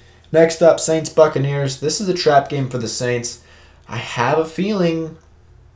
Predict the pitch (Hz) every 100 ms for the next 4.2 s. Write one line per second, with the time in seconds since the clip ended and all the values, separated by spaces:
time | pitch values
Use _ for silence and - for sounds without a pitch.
0 | _ _ _ - - 117 - 131 127 -
1 | - 123 117 117 123 123 123 123 117 110
2 | 104 - - _ _ _ _ _ 151 147
3 | 135 143 139 139 135 131 117 - 135 147
4 | 170 190